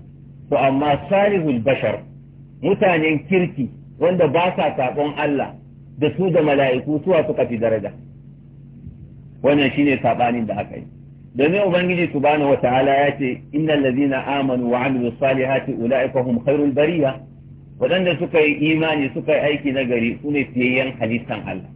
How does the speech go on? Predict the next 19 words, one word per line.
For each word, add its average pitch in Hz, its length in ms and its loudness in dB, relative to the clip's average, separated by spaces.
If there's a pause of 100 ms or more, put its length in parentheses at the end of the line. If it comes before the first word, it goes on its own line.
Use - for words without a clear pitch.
(120)
albariya. 107 500 -4 (360)
Kaga 127 220 2
mala'iku 113 520 0
sun 113 160 -4
shiga. - 200 -12 (540)
Kaga 143 240 4
kenan 135 340 0
mutane 143 540 2
na 139 100 2
gari 117 460 2
sun 135 180 -2
fi 143 140 0
mala'ika. 110 560 0 (540)
To 165 80 2
amma 165 260 0
a 170 180 4
wani 165 200 4
hadisi 143 500 0
kudusi, 117 560 -2